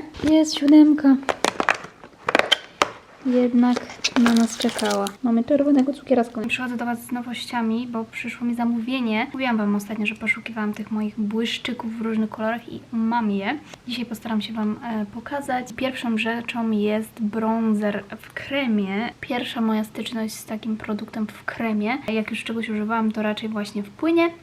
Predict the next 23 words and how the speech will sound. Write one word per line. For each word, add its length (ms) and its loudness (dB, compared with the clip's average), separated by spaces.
Takiej 260 -4
formy 320 0
jeszcze 280 -4
go 60 -4
nie 120 0
miałam. 180 0
Jak 160 -4
widzicie, 320 -2
ja 140 2
już 100 -2
wczoraj 500 -2
trochę 460 -2
go 160 -2
już 140 -2
potestowałam. 960 -4
Jest 140 -6
bronzer 580 0
z 80 -6
Lovely, 460 0
z 100 -10
tej 280 -2
samej 560 2
serii, 840 -2